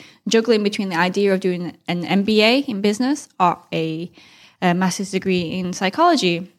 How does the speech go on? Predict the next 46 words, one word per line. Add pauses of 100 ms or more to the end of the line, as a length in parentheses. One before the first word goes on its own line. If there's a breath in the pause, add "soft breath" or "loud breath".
(800)
So (1300 loud breath)
I
was
talking
to
a
few
people, (480)
and
I
thought,
like, (380)
if
I
wanna
do (120)
business,
really,
then (600 soft breath)
it's
something
you
can
actually
learn
on
yourself,
on
your
own. (120)
You
know,
you
can
watch
YouTube
videos,
you
can
buy
books,
you
can
learn
through
experience.